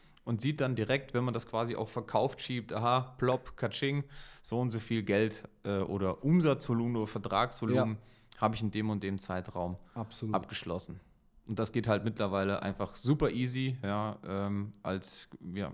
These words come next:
Speaker 1: quasi in einer Benutzeroberfläche, wo man früher noch irgendwie Daten von A nach B, vielleicht noch fünf Excel-Tabellen braucht, um das
Speaker 2: Ja, und
Speaker 1: alles
Speaker 2: vor allen Dingen,
Speaker 1: auszurechnen.
Speaker 2: und vor allem, wenn man es manuell eintragen musste, ne?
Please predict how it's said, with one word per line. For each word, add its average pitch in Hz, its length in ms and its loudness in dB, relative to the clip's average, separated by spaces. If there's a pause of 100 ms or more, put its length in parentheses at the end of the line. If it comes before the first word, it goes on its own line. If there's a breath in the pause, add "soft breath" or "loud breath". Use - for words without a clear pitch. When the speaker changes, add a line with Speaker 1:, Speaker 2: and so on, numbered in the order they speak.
(100)
Speaker 1:
quasi 107 260 2
in 107 60 0
einer 110 180 2
Benutzeroberfläche, 104 920 0
wo 101 60 -2
man 101 180 0
früher 117 260 0
noch 107 160 0
irgendwie 101 440 0 (540 loud breath)
Daten 120 360 4
von - 180 -4
A 113 160 0
nach 110 180 -2
B, 123 440 2
vielleicht 113 320 -2
noch 117 100 -4
fünf - 260 -2
Excel-Tabellen 113 720 -2
braucht, 110 320 0
um 120 120 -4
das 110 100 -2
Speaker 2:
Ja, 120 100 8
und 165 60 12
Speaker 1:
alles 160 140 10
Speaker 2:
vor 123 180 8
allen 139 100 12
Dingen, 139 120 10
Speaker 1:
auszurechnen. 127 340 8
Speaker 2:
und 151 140 6
vor 135 120 2
allem, 131 80 4
wenn 123 60 2
man 131 60 6
es 123 120 0
manuell 120 360 8
eintragen 107 440 2
musste, 113 300 4
ne? 143 160 4